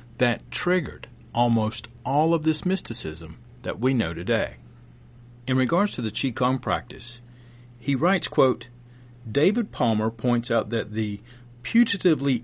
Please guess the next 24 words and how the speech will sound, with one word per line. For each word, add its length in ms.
ancient 600
and 200
mystical 520
Qi 360
cultivation 680
practice 560
known 240
as 140
Qigong 640
was 240
only 400
actually 460
named 560
and 200
designated 680
as 100
such 480
in 140
the 60
middle 480
of 140
the 80
twentieth 400
century." 540